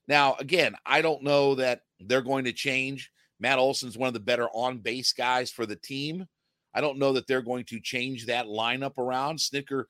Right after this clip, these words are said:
obviously is usually open to doing some changes, and he had Olson hitting early in the year <clears throat> in the two hole last year and decided to move him down. I still think that Matt Olson profiles as a more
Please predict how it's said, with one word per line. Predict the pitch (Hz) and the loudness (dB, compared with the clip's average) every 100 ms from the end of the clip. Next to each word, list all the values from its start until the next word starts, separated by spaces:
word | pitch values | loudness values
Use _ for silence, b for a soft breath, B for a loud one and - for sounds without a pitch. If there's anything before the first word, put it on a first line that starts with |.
| b b - | b b 0
obviously | 156 156 139 135 127 | 2 2 0 -2 -4
is | 107 | -4
usually | 127 110 120 - | -8 -6 -6 2
open | 156 165 127 110 | 2 2 -4 -6
to | 123 | -6
doing | 110 123 117 | -4 -4 -4
some | 117 104 | -8 -8
changes, | 117 101 98 123 135 b b - | -8 -8 -6 -6 -8 b b -4
and | 143 | 0
he | 139 | 2
had | 165 - | 4 4
Olson | - 143 135 123 | 4 4 4 0
hitting | 131 139 123 | 0 -2 0
early | 131 131 120 | 2 2 0
in | |
the | 117 | -2
year | 147 156 143 - _ | 0 2 0 -6 _
<clears throat> | _ - | _ 6
in | 294 247 170 117 147 147 | 8 8 6 -2 -2 0
the | 127 | -2
two | - 180 | -2 -2
hole | 139 127 117 | 0 0 2
last | 113 151 196 - - | 2 4 2 0 -4
year | 87 92 - _ _ - | -4 -4 -6 _ _ -8
and | 120 | -4
decided | 117 - 127 123 | 0 4 4 2
to | 117 | -2
move | 117 120 | -2 -4
him | 113 104 | -4 -4
down. | 117 127 87 71 _ _ _ _ _ | 0 0 0 -8 _ _ _ _ _
I | 151 202 | 4 6
still | - 196 | 6 2
think | 156 156 143 | 2 0 2
that | 135 117 | 0 4
Matt | 123 131 | 6 6
Olson | 101 110 104 104 98 - | 4 0 -2 -6 -10 0
profiles | 113 113 - 80 80 80 - _ _ - | 4 4 2 0 0 -2 -6 _ _ -6
as | 104 | -2
a | 104 | -2
more | 101 113 107 101 | 0 2 4 2